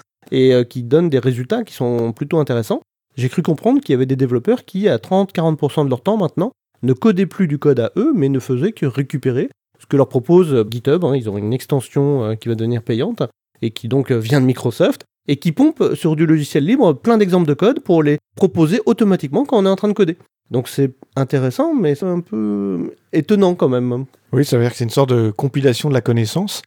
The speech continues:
Speaker 2: Bon, d'ailleurs, l'I A, évidemment, hein, c'est le sujet à troll, euh, parce qu'il y a plein d'entreprises, euh, qui en mettent partout parce que ça vend, sans que les gens sachent trop ce qu'il y a dedans.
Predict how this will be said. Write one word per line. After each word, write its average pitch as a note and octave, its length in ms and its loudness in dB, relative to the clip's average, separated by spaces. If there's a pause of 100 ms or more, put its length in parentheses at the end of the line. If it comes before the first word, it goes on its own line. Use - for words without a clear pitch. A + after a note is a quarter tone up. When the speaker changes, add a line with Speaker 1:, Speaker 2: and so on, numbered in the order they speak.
(120)
Speaker 2:
Bon, A2+ 140 -2
d'ailleurs, A#2 280 2
l'I B2+ 300 2
A, C#3 120 6
évidemment, B2 420 2
hein, A#2+ 40 0
c'est A2+ 140 -4
le G#2+ 140 0
sujet A#2 340 -2
à B2 140 4
troll, C3+ 560 4
euh, G#2 400 0
parce G2 180 -8
qu'il A2+ 240 0
y A2 60 2
a G2+ 40 0
plein A2+ 160 -2
d'entreprises, A2 580 -4
euh, G2 180 -4
qui G2+ 180 -10
en G2+ 80 -4
mettent A2 220 -4
partout - 320 -6
parce A#2 180 -8
que A2 120 -8
ça - 380 -6
vend, C3 300 0 (160)
sans C#3 240 -2
que B2 140 -4
les A2 180 0
gens A#2 160 -2
sachent - 300 -8
trop B2 200 -2
ce - 80 -8
qu'il - 120 -10
y A2+ 40 -2
a - 40 -2
dedans. B2 280 -4